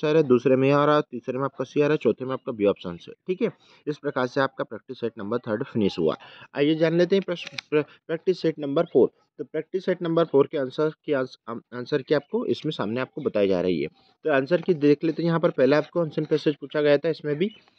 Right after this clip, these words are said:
है ना। तो चलो देख लेते हैं, पहले में आपका डी वाला ऑप्शन आ रहा है। ये जो आंसर पैसेज जो आया था, ये आया था आपका, यानी कि the four years tiger,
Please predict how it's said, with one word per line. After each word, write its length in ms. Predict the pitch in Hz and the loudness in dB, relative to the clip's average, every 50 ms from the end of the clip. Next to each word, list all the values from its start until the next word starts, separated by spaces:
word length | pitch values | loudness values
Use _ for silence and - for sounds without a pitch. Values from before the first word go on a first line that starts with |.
| _ - 156 | _ -6 -2
है 40 | |
ना। 100 | 170 208 208 - _ _ - _ _ - | -2 -2 -2 -4 _ _ -20 _ _ -10
तो 60 | 139 | -4
चलो 200 | - 165 160 170 | 0 4 4 4
देख 220 | 156 165 170 - | 6 4 4 4
लेते 180 | 180 170 - 185 | 2 2 4 2
हैं, 80 | 185 - | 2 2
पहले 220 | - 139 143 151 156 | 0 0 0 2 2
में 100 | 165 170 | 2 0
आपका 200 | 160 - - 143 | -2 -2 -6 -4
डी 140 | 123 131 | 2 4
वाला 180 | 143 147 151 160 | 4 4 4 4
ऑप्शन 240 | 156 - - 170 165 165 175 | 2 0 0 -2 0 2 2
आ 60 | 165 | 4
रहा 100 | 165 165 | 4 4
है। 60 | 185 - _ _ _ - 131 | 2 0 _ _ _ -2 0
ये 100 | 156 156 | 2 2
जो 100 | 143 170 | 4 2
आंसर 340 | - - 135 123 - 165 151 | 2 2 -2 -4 -4 -6 -6
पैसेज 300 | - 147 143 - 143 135 | -4 -6 -8 -8 -6 -2
जो 120 | 131 151 | 0 0
आया 140 | 139 135 143 | 2 2 0
था, 140 | 139 - 151 | -2 -2 -2
ये 100 | 135 139 | 0 2
आया 180 | 143 139 135 | 2 2 2
था 140 | 127 - 165 | 0 0 -2
आपका, 260 | 151 - - - 196 - _ _ _ _ _ - | -2 -2 -4 -6 -6 -6 _ _ _ _ _ -6
यानी 220 | 127 139 143 147 151 | -2 -2 0 0 -2
कि 160 | - - 156 | -2 -2 0
the 180 | 131 147 143 143 - - | 2 4 2 2 4 4
four 120 | 143 147 143 | 6 6 8
years 240 | 135 127 135 127 - - - 139 | 8 8 6 6 4 2 2 4
tiger, 260 | 113 98 92 92 87 | 6 6 6 6 4